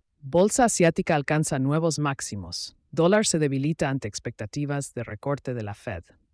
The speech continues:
Resumen matutino. Fed inicia reunión de septiembre con independencia bajo amenaza.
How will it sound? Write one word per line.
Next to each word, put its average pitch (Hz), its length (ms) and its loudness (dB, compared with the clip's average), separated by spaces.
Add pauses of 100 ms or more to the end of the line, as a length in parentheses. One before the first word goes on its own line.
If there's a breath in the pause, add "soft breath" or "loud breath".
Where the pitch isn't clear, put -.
(140)
Resumen 190 400 4
matutino. 151 760 0
Fed 165 380 2
inicia 165 440 2
reunión 143 420 2
de 143 80 -2
septiembre 156 760 0
con 131 180 -4
independencia 127 760 0
bajo 120 300 -4
amenaza. 107 640 -8